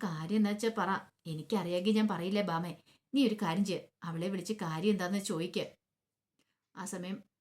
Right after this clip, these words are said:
ബാമ പറഞ്ഞു, "അത്രേ ഉള്ളൂ, ഞാൻ ചോദിച്ചാൽ രേവതി മോള് കാര്യം പറയും" എന്നും പറഞ്ഞ് രേവതിയെ വിളിക്കുക. രേവതി അടുക്കളയിൽ തിരക്കിട്ട് പാത്രം കഴുകുക. അപ്പോഴാണ് ബാമയുടെ കോൾ വരുന്നത്. "എന്താ ആൻറ്റി?" ആന്റി എന്താ വിളിച്ചേ? അത് മോളെ, ഞാനൊരു കാര്യം പറയാൻ വേണ്ടി വിളിച്ചാ. എന്താ? അല്ല,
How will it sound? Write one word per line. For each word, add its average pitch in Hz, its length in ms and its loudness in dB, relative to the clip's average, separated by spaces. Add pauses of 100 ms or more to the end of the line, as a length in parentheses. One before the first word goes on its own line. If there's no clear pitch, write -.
(180)
ബാമ 220 180 2
പറഞ്ഞു, 214 180 4
"അത്രേ 269 280 0
ഉള്ളൂ, 196 200 4 (280)
ഞാൻ 302 200 2
ചോദിച്ചാൽ 214 300 0
രേവതി 180 260 -2
മോള് 208 200 2
കാര്യം 202 320 0
പറയും" 180 200 -2 (180)
എന്നും 165 200 -8
പറഞ്ഞ് 175 200 -6
രേവതിയെ 165 340 -4
വിളിക്കുക. 190 340 -4 (440)
രേവതി 294 320 0
അടുക്കളയിൽ 214 480 0
തിരക്കിട്ട് 202 460 -4
പാത്രം 196 360 0
കഴുകുക. 196 240 2 (400)
അപ്പോഴാണ് 240 340 2
ബാമയുടെ 180 420 0
കോൾ 180 200 -4
വരുന്നത്. 180 300 -4 (420)
"എന്താ 170 240 -6
ആൻറ്റി?" 208 220 2 (420)
ആന്റി 180 260 -2
എന്താ 226 140 6
വിളിച്ചേ? 214 320 0 (440)
അത് 170 140 -8
മോളെ, 190 240 0 (380)
ഞാനൊരു 269 320 4
കാര്യം 190 360 2
പറയാൻ 190 220 2
വേണ്ടി 208 140 2
വിളിച്ചാ. 190 260 0 (440)
എന്താ? 175 220 -4 (640)
അല്ല, 240 160 -4